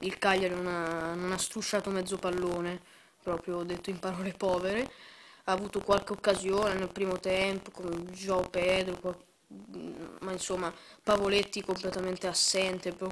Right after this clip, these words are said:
Pavoletti, la prova di Pavoletti è stata nulla,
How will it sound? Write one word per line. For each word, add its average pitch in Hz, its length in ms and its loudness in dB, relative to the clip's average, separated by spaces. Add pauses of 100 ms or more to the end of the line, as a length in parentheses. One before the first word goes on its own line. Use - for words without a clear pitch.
(140)
Pavoletti, 208 580 2 (500)
la 196 100 -2
prova 220 220 2
di 214 120 -2
Pavoletti 220 480 4
è - 20 -2
stata 196 520 4
nulla, 214 580 4